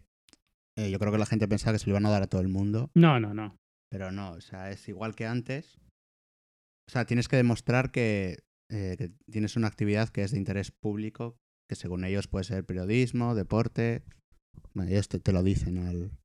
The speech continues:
Speaker 1: cuando haces el proceso. Luego tienes que ponerte una foto tuya en, en Twitter, de tu cara, para que haya una relación con el, con un escaneo del D N I y ya está.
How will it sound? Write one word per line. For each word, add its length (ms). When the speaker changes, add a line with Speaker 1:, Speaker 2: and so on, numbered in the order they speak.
Speaker 1:
cuando 240
haces 320
el 80
proceso. 560
Luego 240
tienes 240
que 80
ponerte 300
una 160
foto 320
tuya 460
en, 520
en 180
Twitter, 480
de 120
tu 120
cara, 360
para 160
que 80
haya 100
una 120
relación 500
con 140
el, 640
con 180
un 300
escaneo 400
del 140
D 80
N 180
I 280
y 60
ya 100
está. 320